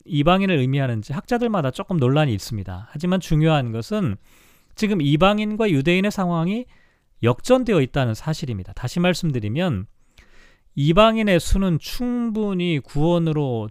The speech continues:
들어오는 반면 이스라엘 백성들의 일부는 오히려 우둔하게 되었다는 것이죠. 바울은 이와 같은 반전이 일어나는 것을 우리가 알아야 될 첫 번째 신비라고 말하고 있습니다.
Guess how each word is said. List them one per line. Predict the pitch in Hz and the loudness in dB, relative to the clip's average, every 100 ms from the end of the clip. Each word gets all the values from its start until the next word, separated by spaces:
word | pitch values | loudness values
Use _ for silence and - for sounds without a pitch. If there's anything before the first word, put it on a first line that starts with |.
| - | 0
들어오는 | - 160 160 143 117 | 2 4 4 2 0
반면 | 110 110 123 185 254 - _ _ _ - | -2 -2 -2 -2 -4 -10 _ _ _ -6
이스라엘 | 202 151 - 208 202 156 | 0 0 2 2 4 2
백성들의 | 143 - - 165 147 127 127 117 107 - | 2 -2 -2 0 0 -2 -2 -2 -4 -6
일부는 | 170 135 131 127 147 214 175 | -2 0 0 0 -2 -2 -4
오히려 | 117 123 117 151 233 269 - _ _ _ _ - | -2 0 0 -2 -2 -4 -14 _ _ _ _ -2
우둔하게 | 120 220 240 196 139 117 95 - | 0 2 2 0 0 -2 -4 -2
되었다는 | 120 117 113 95 | -2 -2 -4 -6
것이죠. | 92 - - 123 - - _ _ _ _ _ | -10 -16 -20 -20 -20 -20 _ _ _ _ _
바울은 | - 143 185 185 101 - - - - - | 4 6 6 2 0 -6 -20 -20 -14 -4
이와 | 135 190 233 | 2 4 4
같은 | 247 262 | 2 0
반전이 | 208 160 170 202 220 | 4 4 4 2 0
일어나는 | 196 180 170 160 151 | 0 0 0 0 -2
것을 | 135 190 220 190 | -2 -2 -2 -2
우리가 | 131 139 139 117 | -2 -2 -2 -2
알아야 | 123 120 120 | -2 -2 -2
될 | 180 226 | -4 -4
첫 | - 233 | -8 -4
번째 | 247 220 180 - 160 208 269 - _ _ | -2 -2 -2 -4 -4 -4 -6 -12 _ _
신비라고 | - - 240 226 220 208 208 180 123 107 104 147 | -16 -10 -4 -2 -2 -2 0 0 -2 -2 -2 -2
말하고 | 156 110 120 | -2 -4 -4
있습니다. | 110 - - 92 - - | -6 -8 -12 -14 -18 -20